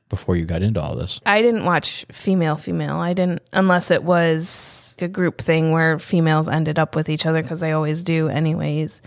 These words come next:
Speaker 2: But what's funny is I didn't ever pay attention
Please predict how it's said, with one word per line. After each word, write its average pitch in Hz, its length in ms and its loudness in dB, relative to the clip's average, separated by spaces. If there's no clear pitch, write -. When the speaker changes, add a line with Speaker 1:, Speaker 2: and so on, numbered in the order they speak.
Speaker 2:
But 180 520 2
what's - 180 -6
funny 196 420 2
is 160 540 -2
I 175 120 2
didn't 175 440 0
ever 175 300 2
pay 151 200 -2
attention 160 680 -4